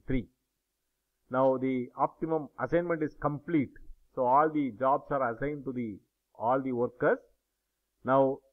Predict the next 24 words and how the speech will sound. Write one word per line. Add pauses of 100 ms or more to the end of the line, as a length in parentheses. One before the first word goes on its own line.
the
assignment
is
optimum.
The
optimum
assignments
are (220)
J
one
to
W
one, (680)
J
two
to
W
two, (140)
J
three
to
W
five, (580)
J